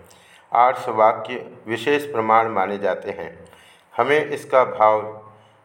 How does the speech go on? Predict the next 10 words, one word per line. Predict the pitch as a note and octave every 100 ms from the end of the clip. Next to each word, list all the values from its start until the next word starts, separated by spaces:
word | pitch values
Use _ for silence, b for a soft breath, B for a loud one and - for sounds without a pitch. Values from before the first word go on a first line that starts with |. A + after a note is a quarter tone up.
| -
समझना | A#2+ A#2 A2+ C#3
चाहिए। | C3+ G2 G2 F#2 E2+ E2+ - _ B B B -
ऋषि | C3 C3 E3
का | E3
अर्थ | C#3+ - B2 -
है | C3+ A#2
मंत्र | A2 B2+ A2
दृष्टा, | G#2 G#2+ - A#2
अर्थात | - G#2+ - G#2 G#2 A2
जिसने | B2+ - C3+